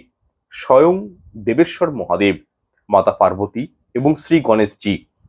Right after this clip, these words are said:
এই ধরাধামে কিন্তু বিরাজ করেন। তাই অবশ্যই আপনারা যদি একটি মহাদেবের বীজ মন্ত্র পাঠ করেন এবং ঘুমোতে যাওয়ার আগে,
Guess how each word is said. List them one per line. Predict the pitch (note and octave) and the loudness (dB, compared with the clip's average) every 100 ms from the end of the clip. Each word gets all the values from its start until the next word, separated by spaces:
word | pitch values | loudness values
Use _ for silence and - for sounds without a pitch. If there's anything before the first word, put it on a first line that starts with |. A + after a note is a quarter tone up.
| _ _ | _ _
এই | B2 C3 | 0 0
ধরাধামে | - A2 A2 A#2 B2 | 2 2 4 0 -4
কিন্তু | B2+ B2 B2+ | -6 -10 -8
বিরাজ | G2+ F2 - | -6 -6 -6
করেন। | - F#2 F#2 - _ _ _ - | -4 -2 -2 -4 _ _ _ 0
তাই | D3+ | 4
অবশ্যই | D3 C#3+ F3 - | 4 4 -6 0
আপনারা | C#3+ - B2 A#2 | 0 0 -6 -6
যদি | A2 G#2+ | -6 -4
একটি | G#2 - A#2 G#2 _ _ _ | -6 -4 -8 -8 _ _ _
মহাদেবের | G#2+ G#2+ C3+ C#3+ C#3+ B2 | -2 0 2 4 2 2
বীজ | G#2 A#2 D#3+ D3 - | -4 -2 -2 -2 -6
মন্ত্র | A#2 A2 A#2 - D3 | -6 -4 -4 0 2
পাঠ | A2+ F#2+ - | 2 0 -4
করেন | G2 G2+ G2 - _ _ _ _ _ | 0 0 0 -6 _ _ _ _ _
এবং | - G#2 G#2+ G2+ _ - | 0 2 2 0 _ -20
ঘুমোতে | - D3 F#3 F3+ | -6 2 2 2
যাওয়ার | D#3+ D3+ D3 | 4 6 6
আগে, | B2 A#2 | 4 -2